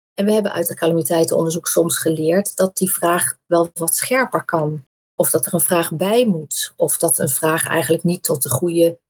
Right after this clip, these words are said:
urgentie leidt, hè, dat, dat een patiënt dan soms te laat wordt uitgenodigd. En die gegevens koppelen we dan terug aan de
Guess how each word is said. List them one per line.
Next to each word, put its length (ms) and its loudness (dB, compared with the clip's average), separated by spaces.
urgentie 640 0
leidt, 460 0
hè, 140 2
dat, 180 -2
dat 220 0
een 140 -8
patiënt 380 0
dan 120 0
soms 360 -2
te 140 0
laat 380 2
wordt 200 -2
uitgenodigd. 840 -4
En 140 0
die 160 2
gegevens 760 -2
koppelen 360 0
we 60 2
dan 160 -4
terug 400 2
aan 180 -4
de 240 2